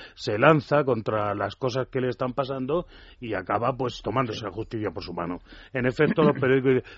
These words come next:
"Vecinos de Estepa se toman la justicia por su mano por una ola de robos" y tal. Eh, nosotros pensábamos, los periodistas que seguimos la actualidad criminológica, que no podría haber un ministro peor que Rubalcaba, ¿no?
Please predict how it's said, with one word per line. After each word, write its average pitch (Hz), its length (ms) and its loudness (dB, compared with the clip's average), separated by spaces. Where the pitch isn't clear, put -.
"Vecinos 170 520 2
de 165 60 4
Estepa 160 420 2
se 143 100 0
toman 151 280 4
la 139 60 6
justicia 135 480 0
por 120 140 -4
su 135 120 -6
mano 156 400 0
por 117 160 -4
una 143 180 0
ola 135 160 2
de 131 80 4
robos" 131 320 0
y 98 60 -14
tal. 85 160 -10
Eh, 143 340 6
nosotros 139 680 2
pensábamos, 135 720 2
los 101 360 -4
periodistas 120 500 -6
que 123 120 -4
seguimos 120 380 -2
la 120 100 -2
actualidad 117 640 -2
criminológica, 113 760 -4
que 92 140 -8
no 107 160 -4
podría 135 260 4
haber 127 180 2
un 147 140 2
ministro 110 460 -4
peor 101 460 0
que 95 240 -6
Rubalcaba, 92 580 0
¿no? 170 220 -8